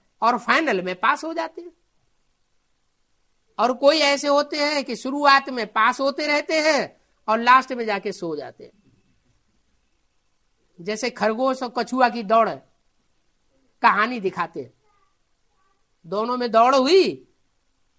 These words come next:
तो कछुआ अपने धीमी धीमी चाल से दौड़ता रहा,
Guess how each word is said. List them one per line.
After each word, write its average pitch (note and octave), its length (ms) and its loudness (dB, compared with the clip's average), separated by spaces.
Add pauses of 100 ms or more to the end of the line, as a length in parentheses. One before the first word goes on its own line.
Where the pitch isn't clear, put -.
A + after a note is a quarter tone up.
(180)
तो B3 60 -8
कछुआ C4 420 2
अपने B3 240 -2
धीमी B3+ 320 -4
धीमी B3 320 -6
चाल A#3+ 320 0
से D#4 440 -2 (960)
दौड़ता G#3+ 420 0
रहा, C3 260 -10